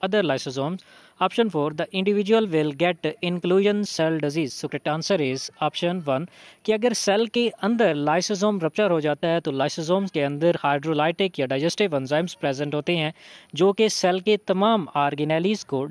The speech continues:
डाइजेस्ट कर देंगे। Question number thirty-three, due to mutation, one amino acid may get replaced by any other amino acid। Such mutation are termed as nonsense mutation, missense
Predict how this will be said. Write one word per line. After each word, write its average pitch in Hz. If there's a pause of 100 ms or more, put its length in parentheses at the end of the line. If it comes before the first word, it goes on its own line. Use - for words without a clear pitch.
डाइजेस्ट 156 (280)
कर 160
देंगे। 127 (800)
Question 233
number 254
thirty-three, 180 (1000)
due 220
to 262
mutation, 185 (160)
one 180
amino 196
acid 196
may 156
get 170
replaced 170
by 147
any 190
other 196
amino 139
acid। 170
Such 180
mutation 185
are 135
termed 165
as 135 (480)
nonsense 175
mutation, 143 (340)
missense 196